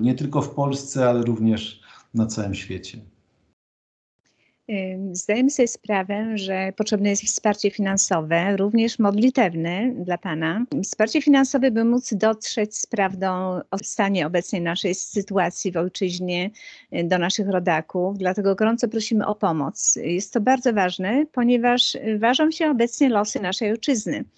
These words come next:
Speaker 2: Y, czy Pan Bóg i Jego prawa będą królować w naszej ojczyźnie, czy zostanie usunięty z naszego życia? Dlatego gorąco prosimy o wsparcie, ale również potrzebuje Pan wsparcia modlitewnego, prawda?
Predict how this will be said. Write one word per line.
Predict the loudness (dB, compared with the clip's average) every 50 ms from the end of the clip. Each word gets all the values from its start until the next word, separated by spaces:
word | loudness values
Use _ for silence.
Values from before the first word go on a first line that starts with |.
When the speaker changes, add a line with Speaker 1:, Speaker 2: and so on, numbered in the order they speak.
| -20 -20 -20 -20 -20 -20 -12 -6 -4
Speaker 2:
Y, | -2 -2 -2 -4
czy | -4 -4 -2
Pan | 0 2 2 2 2
Bóg | 2 2 4
i | 4
Jego | 2 4 2 0
prawa | 0 2 2 2 2 2 0 2
będą | 2 0 0 0 0 -2 -2 -2 -6
królować | -6 -4 -2 0 0 0 -2 -2 -2 -2 -2 -2 -4 -4 -4
w | -2
naszej | -2 -2 0 0 0 0
ojczyźnie, | 0 0 0 0 0 2 2 2 0 -4 -6 -10 -10 -12 -8
czy | -4 -4 -2
zostanie | 0 0 -2 -2 0 0 2 4 6 4 4 4
usunięty | 0 -4 -2 0 0 2 2 2 0 0 0 0 0 0
z | 0 0
naszego | -2 -2 -2 -2 -2 -2 -2
życia? | -2 -2 -2 -2 -2 -2 -2 -4 -6 _ -20 -20 -20 -20 -20 -10 -6
Dlatego | -4 -2 0 4 4 4 4
gorąco | 4 4 6 6 6 4 4 2 -2
prosimy | 0 0 0 0 0 0 0 2 2 2 2 0 -2 -2
o | -2 0 0 0 0
wsparcie, | -2 -4 -2 0 2 0 0 0 -2 0 0 0 2
ale | 2 2 2 2
również | 2 4 2 2 2
potrzebuje | 0 -4 -4 0 0 2 4 2 2
Pan | 2 2 -2 -2
wsparcia | -2 -2 -2 -2 -2 0 -2 -4
modlitewnego, | -4 -4 -6 -8 -8 -8 -6 -6 -6 -4 -6 -6 -6 -8 -12
prawda? | _ -8 -8 -6 -6 -4 -4 -4